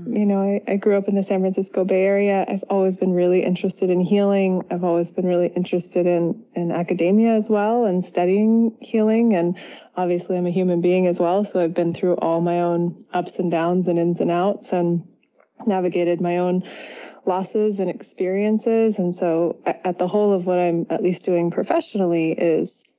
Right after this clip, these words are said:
Speaker 2: trying to share that, um, with other people. And I know there's been no shortage of challenges and, um, ups, downs, ins and outs, left and rights in the last couple of years in particular. So, so I'm really glad to be here and thank you for having me.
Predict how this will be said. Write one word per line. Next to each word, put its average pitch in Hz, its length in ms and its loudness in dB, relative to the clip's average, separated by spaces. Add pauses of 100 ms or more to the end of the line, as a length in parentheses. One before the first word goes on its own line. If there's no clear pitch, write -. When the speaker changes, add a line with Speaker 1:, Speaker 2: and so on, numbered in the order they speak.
(180)
Speaker 2:
trying 170 300 -2
to 165 100 -4
share 165 320 -2
that, - 460 -4 (180)
um, 156 340 -8
with 165 160 -2
other 156 220 2
people. 151 640 -2 (800)
And 214 80 2
I 214 60 0
know 202 120 2
there's 185 200 -2
been 180 180 -2
no 170 240 0
shortage 165 560 -2
of 156 240 -2 (160)
challenges 170 800 -2
and, 147 420 -2 (160)
um, 160 380 -4 (280)
ups, - 200 -6
downs, 156 340 -2
ins 160 240 0
and 151 120 0
outs, 151 280 -2
left 147 240 -4
and 165 100 -2
rights 170 320 0
in 180 100 0
the 165 80 0
last 160 440 -4 (220)
couple 185 260 -2
of 175 60 2
years 170 300 2
in 170 80 0
particular. 175 600 0
So, 165 680 0
so 254 100 0
I'm 233 100 4
really 226 220 4
glad 202 220 -2
to - 100 -18
be 190 160 2
here 185 160 2
and 165 140 -2
thank 180 220 -2
you - 60 -4
for 185 120 -4
having 175 320 -2
me. 185 300 0